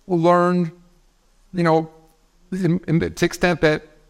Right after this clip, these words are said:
it was a different time with my parents, I'll just say that, that I do want to be more involved in their lives. I want them to feel they can talk to me about anything, that, um, that I'm gonna support them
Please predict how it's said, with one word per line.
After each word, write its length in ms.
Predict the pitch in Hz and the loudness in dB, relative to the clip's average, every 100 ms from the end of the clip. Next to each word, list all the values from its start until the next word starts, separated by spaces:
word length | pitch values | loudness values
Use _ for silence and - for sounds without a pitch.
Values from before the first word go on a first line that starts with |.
| _ _ _ _ - | _ _ _ _ -10
it 80 | 208 | -2
was 140 | 196 | 0
a 60 | 202 | 2
different 320 | 214 214 185 | 0 0 0
time 260 | 151 135 | 0 2
with 120 | 127 127 | 0 0
my 160 | 123 | -2
parents, 320 | - 120 110 | -2 -2 -2
I'll 80 | 135 | -2
just 200 | 131 131 | -2 -2
say 200 | 143 127 | -2 0
that, 480 | 120 143 123 - - | 0 0 -2 -4 -6
that 360 | 139 123 127 - _ _ _ _ _ - | -4 -2 -4 -12 _ _ _ _ _ -2
I 120 | 175 | 0
do 300 | 147 190 202 | 0 0 0
want 560 | 165 170 165 165 - - | 0 2 2 0 -4 -10
to 80 | 139 | -4
be 160 | 151 | -2
more 500 | 135 135 147 147 151 - | 0 -2 -2 -2 -4 -6
involved 500 | 143 139 139 143 135 | -4 0 0 0 -2
in 100 | 143 | -2
their 200 | 143 139 | 0 0
lives. 380 | 139 147 151 147 | 0 0 0 -2
I 60 | |
want 320 | 139 143 143 | 0 -2 -2
them 200 | 151 135 | -2 -4
to 80 | - | -4
feel 480 | - 139 143 147 143 _ _ _ _ | -6 -4 -2 -2 -6 _ _ _ _
they 140 | 135 135 | -4 -2
can 160 | 139 | -2
talk 240 | 131 143 - | 0 -2 0
to 60 | 143 | -2
me 120 | 143 | 0
about 240 | 139 135 | 0 0
anything, 540 | 139 147 123 151 143 139 _ _ _ _ _ | 0 -2 -2 -4 -4 -6 _ _ _ _ _
that, 460 | 143 135 139 - - | 0 0 0 -6 -6
um, 500 | 143 135 131 123 123 _ _ - | -4 -2 -2 -4 -8 _ _ -6
that 420 | 143 135 131 - _ _ _ | 0 0 -2 -8 _ _ _
I'm 180 | 139 156 | -2 0
gonna 160 | 143 127 | 0 -2
support 460 | 143 - 151 151 | -6 -2 -2 -2
them 380 | 147 143 143 | -2 -2 -4